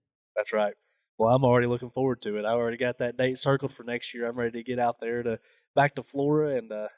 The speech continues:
and enjoy Black and Tan Days. But we got a whole nother couple days here left. Looking forward to a big hunt tonight and tomorrow night and crowning some king and queens and overall winners and giving away some of these trophies.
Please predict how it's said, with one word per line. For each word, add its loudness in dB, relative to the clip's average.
and -10
enjoy 0
Black 0
and -20
Tan -6
Days. 0
But -6
we 0
got 6
a 2
whole 6
nother 4
couple -2
days 2
here 2
left. 2
Looking 4
forward 6
to 6
a 6
big 0
hunt -2
tonight -2
and -6
tomorrow 2
night -2
and -4
crowning 2
some -8
king -6
and -8
queens 0
and 0
overall 4
winners -2
and -10
giving -4
away 0
some -4
of -4
these 0
trophies. -2